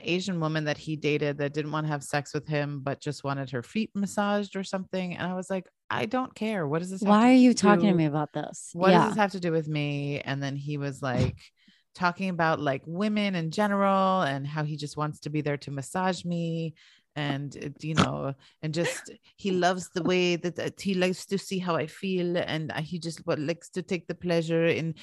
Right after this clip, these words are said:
Speaker 1: making the pleasure. And, you know,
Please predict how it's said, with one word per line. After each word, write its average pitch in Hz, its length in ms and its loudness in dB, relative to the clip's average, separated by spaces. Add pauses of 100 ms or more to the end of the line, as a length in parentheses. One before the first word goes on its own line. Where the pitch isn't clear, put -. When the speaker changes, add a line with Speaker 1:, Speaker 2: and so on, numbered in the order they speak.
(180)
Speaker 1:
making 175 400 -2
the 165 80 -4
pleasure. 160 680 0 (320)
And, 147 420 -2 (380)
you 180 160 -2
know, 143 300 4